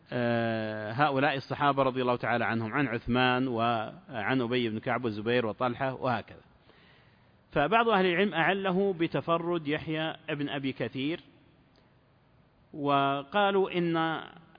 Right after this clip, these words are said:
هؤلاء الصحابة الذين حكي عنهم هذا القول ورد عنهم خلافه،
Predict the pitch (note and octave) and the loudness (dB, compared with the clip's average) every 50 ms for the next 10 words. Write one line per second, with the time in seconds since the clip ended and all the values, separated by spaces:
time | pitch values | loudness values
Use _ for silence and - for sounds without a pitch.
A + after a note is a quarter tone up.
0 | - - - - - A2+ A2 A2 G#2+ A2 D#3+ G3+ A3+ G#3 F#3 F#3 E3+ D#3+ - - | -20 -20 -18 -14 -12 -10 -8 -8 -4 0 0 2 2 2 0 0 0 -2 -2 -4
1 | D3 - D3+ C#3 B2 B2 B2+ B2 B2 B2+ C3 D3+ D#3+ D#3+ D3 - A2 F#3+ - - | 0 2 2 2 2 2 0 0 0 0 2 2 2 4 2 2 0 0 0 2
2 | E3 D3 D3 E3 D#3 C#3+ B2+ C3+ D#3 E3+ D3+ C#3 B2 - D#3 D#3+ E3+ C#3+ C#3 F3 | 2 2 4 4 4 4 4 4 4 4 2 2 0 2 2 2 4 4 4 4
3 | F#3+ F3+ D#3 C#3 C3+ C#3+ F3 E3+ F#3 F3 - - D3 B2 A2 G#2 G2 - G#2 E2 | 4 2 2 0 0 -2 0 -2 -2 -2 -4 -4 -4 -4 -4 -6 -8 -10 -12 -16
4 | G2 | -16